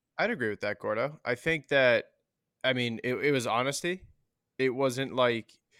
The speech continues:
the one thing that always kinda sucked with Heim was that you always got these super vague, like, umbrella terms. Like, if he was asked those questions today, it's, "We're pursuing all avenues," leaving it at that.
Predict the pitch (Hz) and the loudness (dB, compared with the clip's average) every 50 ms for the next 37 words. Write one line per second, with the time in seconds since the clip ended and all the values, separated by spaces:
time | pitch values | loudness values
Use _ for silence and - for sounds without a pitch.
0 | - _ _ _ _ _ _ _ _ - 151 147 180 180 220 214 196 170 - - | -20 _ _ _ _ _ _ _ _ 0 2 2 2 2 2 0 0 2 2 2
1 | 139 139 143 139 - - 160 147 127 117 107 - - - 127 117 120 - 123 110 | 2 2 2 2 2 2 2 2 2 0 -2 -2 -2 0 0 0 -2 -2 -6 -8
2 | - - 107 104 107 117 131 147 160 156 151 _ _ _ _ - 135 143 117 131 | -8 -6 -4 -2 0 0 0 -2 -4 -10 -18 _ _ _ _ -4 -4 0 0 2
3 | 139 135 135 135 127 113 - 135 135 135 135 135 135 120 - - 127 123 123 123 | 2 2 0 -2 -2 0 2 4 4 4 4 2 0 0 0 2 4 4 4 2
4 | 123 - 127 123 117 117 113 107 104 101 95 - - - - - _ _ _ _ | 0 -2 -6 -6 -6 -6 -6 -8 -8 -10 -12 -12 -14 -14 -16 -18 _ _ _ _
5 | _ - - - - - - 139 123 - 143 135 123 110 101 107 117 113 117 117 | _ -12 -8 -6 -4 -2 -2 -2 0 0 0 0 0 0 -2 -2 0 2 2 2
6 | 120 127 131 131 123 110 - 117 120 113 107 - _ _ _ - 123 117 110 101 | 2 2 0 0 -2 -4 -6 -4 -4 -4 -4 -4 _ _ _ -6 -4 -4 -4 -8
7 | 92 107 101 104 110 110 110 113 120 117 - - 135 135 143 151 170 175 - - | -10 -10 -8 -4 -2 -2 0 0 -2 -2 -4 -4 -4 -4 -4 -4 -6 -10 -12 -14
8 | - _ _ _ _ _ _ _ _ _ _ _ _ _ - 139 139 131 143 139 | -16 _ _ _ _ _ _ _ _ _ _ _ _ _ 2 2 2 2 0 -2
9 | - - - 170 180 170 165 147 156 147 147 - - 135 117 - 139 127 120 117 | -4 -6 -6 -6 -4 -4 -2 2 2 2 2 0 -2 -6 -2 -2 -2 -2 -2 -6
10 | 104 - - 117 117 117 113 110 101 - 110 - - - - - 110 110 107 107 | -8 -8 -2 0 2 2 2 2 -2 -4 -12 -14 -14 -14 -12 -10 -8 -8 -6 -6
11 | 101 101 107 104 104 95 95 101 101 - - - 107 110 107 - 98 98 92 - | -4 -4 -4 -4 -4 -6 -10 -14 -16 -16 -18 -12 -10 -8 -8 -6 -6 -8 -8 -6
12 | - - 69 55 - | -6 -4 -4 -4 -4